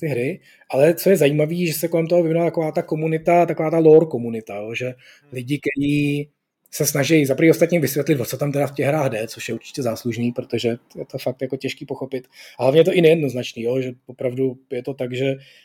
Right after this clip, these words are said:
ty věci tam nejsou jenom, jo, jako, nebo jak si to představuju já, je, že to není, že ten Hidetaka Miyazaki si vymyslel celý příběh Dark Souls a pak jako schválně kapitolu tři, čtyři a sedm jako smazal,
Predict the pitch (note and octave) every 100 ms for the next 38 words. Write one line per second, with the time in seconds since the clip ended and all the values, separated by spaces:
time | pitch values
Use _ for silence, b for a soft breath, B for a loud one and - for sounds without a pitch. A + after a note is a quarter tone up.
0 | b D3 D3 C#3+ D3+ E3 D#3+ - F#3 D3
1 | D3 C#3+ C#3 C#3 B _ _ _ C#3+ D3+
2 | D3 C#3+ C#3 C#3 F#3 E3+ C#3+ C#3+ E3 D3+
3 | A#2+ C#3+ C3+ D3 - B2+ C#3 D3+ D3 D3
4 | D3 C#3+ A#2+ B2+ B2 B2 C3+ B2 B2+ B2+
5 | C#3+ C#3+ C#3 D3 C3+ C3+ B2+ - C3+ C#3
6 | B2 A#2 - C3+ C3+ C3+ C3+ B B -
7 | - C3 C#3 C#3 C3 - B2 B2+ C3+ C3+
8 | C3+ C3+ C#3 C#3+ - C3+ - B2+ B2+ C3+
9 | C3+ - B2+ C3 C3 C3+ b b b B2
10 | - C3 B2+ A2 A#2 A2 B2+